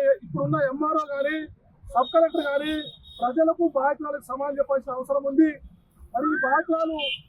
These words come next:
చెప్పులు అరిగేలా ఎంఆర్ఓ, ఆర్టీఓ కార్యాలయం చుట్టూ తిరిగినా ఈమెకు న్యాయం జరగడం లేదు. ఇప్పటికి కూడా న్యాయం జరగకపోతే ఆమరణ లేదా రీలే నిరాదీక్ష చేస్తారని బాధితురాలు అంటుంది.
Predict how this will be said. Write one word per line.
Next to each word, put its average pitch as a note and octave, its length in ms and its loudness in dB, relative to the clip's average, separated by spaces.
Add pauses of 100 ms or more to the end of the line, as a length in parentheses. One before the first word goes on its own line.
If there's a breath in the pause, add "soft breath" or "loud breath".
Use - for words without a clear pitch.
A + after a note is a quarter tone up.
(140)
చెప్పులు D#4+ 260 0
అరిగేలా D#4 500 -2 (420)
ఎంఆర్ఓ, D#4 460 -4
ఆర్టీఓ C#4 420 0
కార్యాలయం C#4+ 380 -8
చుట్టూ - 140 -18
తిరిగినా D#4 440 -2
ఈమెకు D#4 180 -4
న్యాయం C4 280 0
జరగడం C#4 300 -2
లేదు. B3+ 320 0 (640)
ఇప్పటికి D#4+ 280 2
కూడా D#4+ 160 4
న్యాయం D4 540 -2
జరగకపోతే C#4 760 0 (1120)
ఆమరణ D#4 340 0
లేదా C#4+ 320 2 (100)
రీలే D4 240 -4
నిరాదీక్ష C#4+ 440 -6 (180)
చేస్తారని D4+ 500 -2
బాధితురాలు C5+ 380 -4
అంటుంది. C4+ 420 -8